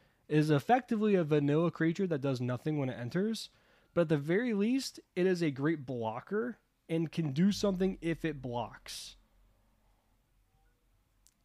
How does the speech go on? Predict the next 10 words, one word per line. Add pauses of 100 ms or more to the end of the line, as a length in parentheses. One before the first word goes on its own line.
(420)
So
the
floor
is (380)
a
tiny
bit
higher
to
me